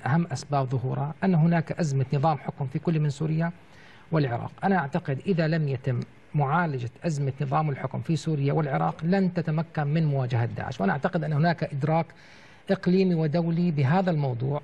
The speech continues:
وهذا ما يدفع عمليًا باتجاه أنه ال-، ال-، ال-، الروس والأمريكان يدفعون باتجاه مسار سياسي في سوريا، لأن هذا الشرط أساسي وضروري برأيي لنجاح الحرب على داعش. هذا أمر. الأمر الآخر، داعش،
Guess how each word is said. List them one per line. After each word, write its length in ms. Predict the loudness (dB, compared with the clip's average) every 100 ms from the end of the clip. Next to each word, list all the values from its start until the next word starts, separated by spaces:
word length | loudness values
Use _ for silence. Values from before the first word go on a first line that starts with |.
| 0
وهذا 320 | 2 2 2
ما 100 | 2
يدفع 260 | 0 0 -2
عمليًا 380 | -2 -2 0
باتجاه 520 | 0 0 0 2 0 0
أنه 280 | 0 0 0 -4 -16 -20 -4
ال-، 180 | -2 0
ال-، 460 | -2 -2 0 0 0
ال-، 180 | -2 0
الروس 380 | 2 4 2
والأمريكان 460 | 0 0 -2 -2 -2
يدفعون 320 | -2 0 -2
باتجاه 380 | 0 -2 0 0
مسار 320 | 0 0 0
سياسي 460 | 0 -2 -2 0 -2
في 140 | -2
سوريا، 400 | -2 -2 0 0
لأن 340 | 0 2 4 4
هذا 360 | 2 0 0
الشرط 300 | -2 -2 -4 -2
أساسي 400 | -4 -2 -2 -2
وضروري 460 | -6 -4 -2 0 0
برأيي 420 | -2 -2 -2 -4 -6 -18 -20 -20 -2
لنجاح 1160 | 2 4 2 -2 -8 -20 -10 0 2 4 0 0
الحرب 340 | -2 -2 -2
على 160 | -4 -6
داعش. 400 | -8 -10 -18 -20 -2
هذا 220 | 0 0 0
أمر. 160 | -4 -4 -18 -20 -20 -16 -4
الأمر 260 | -2 0
الآخر، 480 | -2 -2 -4 -4 -4
داعش، 360 | -2 0 0